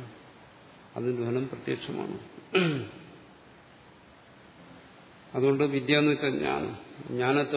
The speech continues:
ഉപദേശിക്കുന്നത് കൊണ്ട് ഇവിടെ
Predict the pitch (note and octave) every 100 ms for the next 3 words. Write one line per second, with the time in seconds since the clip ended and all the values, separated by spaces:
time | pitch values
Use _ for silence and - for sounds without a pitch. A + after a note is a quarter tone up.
0 | B2+ B2 C3+ B2 B2+ B2+ B2 A#2 A#2 A2+
1 | B2+ G2 - - - - - - - -
2 | - - - - - - - - - -
3 | - - - - - - - - - -
4 | - C#3 B2+